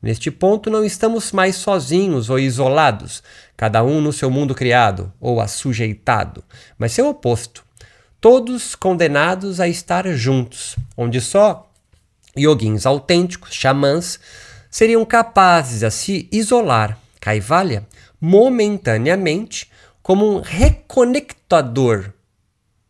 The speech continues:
de corpos desgarrados dos seus afetos, um healer. Uma serpente se vê humana, assim como um espírito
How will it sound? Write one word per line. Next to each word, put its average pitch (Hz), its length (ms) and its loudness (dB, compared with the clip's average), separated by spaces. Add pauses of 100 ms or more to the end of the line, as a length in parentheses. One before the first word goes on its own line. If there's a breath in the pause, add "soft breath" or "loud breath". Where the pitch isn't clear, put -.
(680 soft breath)
de 123 120 -6
corpos 196 680 2
desgarrados 135 1000 0
dos 139 180 -6
seus 165 320 -4
afetos, - 960 -6 (240)
um 214 160 0
healer. 151 500 0 (1900 soft breath)
Uma 165 160 2
serpente 220 560 4
se - 180 -4
vê 190 160 4
humana, 135 720 2
assim 131 320 -4
como 180 260 -2
um 139 140 0
espírito 135 800 -2